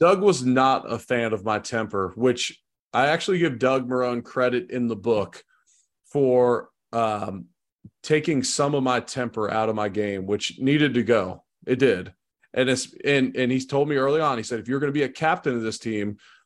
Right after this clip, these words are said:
the helmet throwing, the fighting every practice, like, that's gotta end now because you're a leader. And we see you that way." But I was not a captain yet to that point in my career, I don't think. And so he,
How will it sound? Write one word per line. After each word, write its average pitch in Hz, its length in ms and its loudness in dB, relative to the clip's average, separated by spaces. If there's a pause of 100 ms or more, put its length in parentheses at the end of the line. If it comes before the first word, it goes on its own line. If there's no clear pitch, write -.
(140)
the 117 100 4
helmet 139 420 2
throwing, 131 640 2
the 110 100 -2
fighting 135 480 0
every 131 240 0
practice, 117 680 -2
like, 104 140 -6 (140)
that's 113 360 -2 (120)
gotta 107 360 2
end 101 400 -4 (200)
now 113 420 2
because 110 380 0
you're 107 260 0
a 104 60 0
leader. 156 480 -2 (440)
And 117 140 2
we 127 80 4
see 196 220 2
you 160 140 4
that 104 220 2
way." 90 400 -8
But 131 140 2
I 135 60 6
was 131 180 4
not 143 180 4
a 117 40 2
captain 120 680 -2 (100)
yet 107 280 -2
to 113 80 -2
that 107 180 0
point 117 160 -2
in 104 40 -2
my 104 120 0
career, 170 220 0
I 113 40 0
don't 98 180 -4
think. 160 380 0 (300)
And 120 180 2
so 120 500 4 (500)
he, 151 560 -2